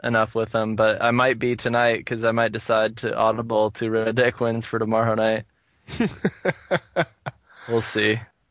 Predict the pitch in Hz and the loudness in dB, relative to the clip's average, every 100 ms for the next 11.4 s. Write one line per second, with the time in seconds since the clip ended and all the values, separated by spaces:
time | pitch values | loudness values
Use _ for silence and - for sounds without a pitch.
0 | - 151 - 131 139 139 143 143 - 151 | -12 -6 0 2 2 0 0 -2 0 0
1 | 147 - - - 123 135 - 135 135 131 | 0 -2 -8 -10 -8 -8 0 2 2 2
2 | 131 151 135 135 135 139 - - 135 131 | 2 2 2 2 2 0 -4 -2 0 0
3 | 127 - _ _ _ - 120 143 151 151 | -2 -8 _ _ _ -14 -2 2 4 4
4 | 135 135 131 117 131 127 135 - 131 - | 0 -4 -4 -4 -2 0 0 -2 -8 0
5 | 131 123 123 123 117 - 143 123 - 147 | 0 0 -2 0 -2 -4 -4 -4 0 2
6 | 127 117 - _ - - - - 202 - | 2 -2 -12 _ -20 -20 -8 0 0 0
7 | - 156 - - 131 139 147 139 - 156 | 0 0 0 0 2 4 4 2 2 2
8 | 190 180 208 233 180 185 165 160 147 - | 4 4 4 2 4 4 4 4 2 -2
9 | - - - - - _ - - 147 156 | -14 -14 -20 -20 -20 _ -12 -4 0 0
10 | 180 190 156 175 175 151 135 135 135 123 | 0 -4 0 2 4 2 2 0 2 2
11 | 120 120 107 - | 2 2 -2 -8